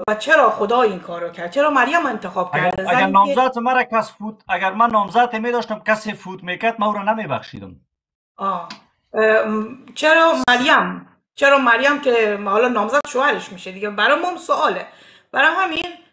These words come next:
Speaker 1: حالا می‌گن اگه بخوای عمقش فرو بری که همینجور خدا رو می‌خوای پیدا بکنی، دیگه گمراه می‌شی.
Speaker 2: باشه بانوی بزرگوار، تشکر از حضورتان در برنامه، خوشحال شدیم صدایتان را شنیدیم. اشتراک کنید،
Speaker 1: خواهش
Speaker 2: بیاین
Speaker 1: می‌کنم.
Speaker 2: صحبت کنید همیشه.
Speaker 1: خواهش
Speaker 2: سپاس.
Speaker 1: می‌کنم.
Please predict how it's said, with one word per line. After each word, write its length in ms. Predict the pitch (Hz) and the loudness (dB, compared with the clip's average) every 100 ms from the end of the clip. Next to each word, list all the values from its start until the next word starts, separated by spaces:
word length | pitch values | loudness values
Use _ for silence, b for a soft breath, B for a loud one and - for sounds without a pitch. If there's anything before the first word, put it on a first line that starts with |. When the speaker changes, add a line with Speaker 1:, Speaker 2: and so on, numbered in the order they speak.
| _ _ - | _ _ -4
Speaker 1:
حالا 220 | 339 349 339 | 0 0 0
می‌گن 220 | 311 294 285 | -2 -2 -2
اگه 160 | 277 | -2
بخوای 320 | 269 - 294 | 0 2 2
عمقش 420 | 277 302 294 269 262 | 2 0 2 0 0
فرو 320 | 262 254 262 | -4 -2 0
بری 240 | 254 254 | 0 -2
که 120 | 254 | -4
همینجور 380 | 240 262 262 254 | -4 -4 -4 -6
خدا 300 | 247 240 311 | -4 0 2
رو 80 | 302 | 2
می‌خوای 260 | 254 240 226 | 0 -2 -2
پیدا 280 | 226 220 | 0 -2
بکنی، 400 | 226 220 240 269 | -2 -4 -6 -6
دیگه 220 | 254 226 247 | -6 -8 -6
گمراه 540 | 208 208 240 196 - | -6 -2 0 0 -6
می‌شی. 360 | - - - _ _ _ _ _ _ _ _ _ _ _ _ _ _ _ _ _ | -18 -20 -20 _ _ _ _ _ _ _ _ _ _ _ _ _ _ _ _ _
Speaker 2:
باشه 280 | - 240 247 | 0 2 4
بانوی 280 | 208 247 247 | 2 2 0
بزرگوار، 420 | 208 180 160 170 | -4 -8 -4 -4
تشکر 420 | 165 190 208 214 254 | -2 -4 -2 -2 0
از 140 | 220 | -2
حضورتان 440 | 190 226 214 196 156 | -2 -4 -4 -4 -2
در 160 | 156 | -2
برنامه، 380 | 147 156 165 196 | -2 -2 -2 -4
خوشحال 360 | - 175 214 220 | -4 -4 -2 -2
شدیم 280 | - 165 | -6 -12
صدایتان 440 | 143 160 180 180 156 | -8 -6 -6 -8 -10
را 60 | |
شنیدیم. 420 | 143 165 175 185 156 | -10 -10 -12 -12 -12
اشتراک 400 | - 147 190 190 | -6 -2 -2 -2
کنید، 140 | 170 | -2
Speaker 1:
خواهش 140 | 254 | -2
Speaker 2:
بیاین 180 | 139 175 | 0 -2
Speaker 1:
می‌کنم. 220 | 143 - | -2 -8
Speaker 2:
صحبت 280 | 120 135 160 | -8 -6 -6
کنید 180 | - 117 | -10 -12
همیشه. 440 | 113 113 110 135 - | -10 -10 -12 -12 -6
Speaker 1:
خواهش 240 | - 247 294 | 2 4 4
Speaker 2:
سپاس. 200 | 170 160 | 2 0
Speaker 1:
می‌کنم. 420 | 262 247 247 | 0 0 -2